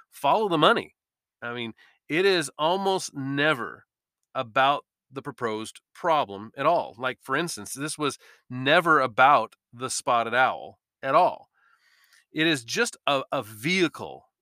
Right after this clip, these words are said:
that is used to further an agenda and, and really, and make a lot of money. When you start looking into the facts, the science, and those pushing the solutions,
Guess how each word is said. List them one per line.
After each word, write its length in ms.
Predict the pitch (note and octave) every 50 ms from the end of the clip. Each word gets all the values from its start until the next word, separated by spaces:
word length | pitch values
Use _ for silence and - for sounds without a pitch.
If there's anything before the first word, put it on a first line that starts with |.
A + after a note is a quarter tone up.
| _ -
that 160 | C3+ C3+ C3
is 180 | C3 B2+ A#2
used 480 | A#2 A#2+ C3+ C#3 C#3+ D3 D3+ D3 C3+ -
to 80 | A#2+ G#2+
further 480 | - - - D#3+ E3+ F3 F3 F3+ F3
an 100 | F3 D#3+
agenda 580 | E3 D3 B2+ B2 C#3 C3+ B2+ A#2+ G#2+ F#2+ G2+ G#2 _ _ _ _ _ _ _ _ _ _
and, 180 | - A#2 A#2 C3+ _
and 200 | D#3 D3+ D3 D3
really, 280 | F3 F3+ F3 D3+ C#3 C#3+ - _
and 180 | D3+ C#3 C#3+ D3+
make 160 | E3+ E3+ D#3+
a 40 | D3+
lot 200 | D3 C#3+ C#3+ C3
of 60 | B2
money. 320 | A#2+ A2 F#2+ E2+ E2+ _ _ _ _ _ _ _ _ _ _ _ _ _ _
When 220 | _ D3 D3+ D#3+ D#3+
you 100 | D#3 C#3+
start 320 | - - G#3 A#3+ B3 -
looking 480 | D#3 D3+ D#3 E3+ E3 - D3 B2 A2+ -
into 380 | - D3+ D#3+ F3 D#3+ - E3 D3
the 80 | A#2+
facts, 640 | - - C#3 C3 D3 F#3+ A3 - - - - - - _ _ _ _ _ _ _ _ _ _
the 240 | - D3+ C#3+ C3 A#2+
science, 800 | - - D#3+ C#3 C3 C#3+ E3 G3 A3+ - - - - - - _ _ _ _ _ _ _ _ _ _ _
and 220 | D3 C#3 C3+ B2
those 240 | C3 D3+ D#3+ D3+ -
pushing 520 | - - - E3 D#3+ - - F3 F3 F3
the 100 | E3 C#3+
solutions, 680 | - - C#3 B2 C3 C#3+ C#3 - F#3+ G3 G#3+ G3+ -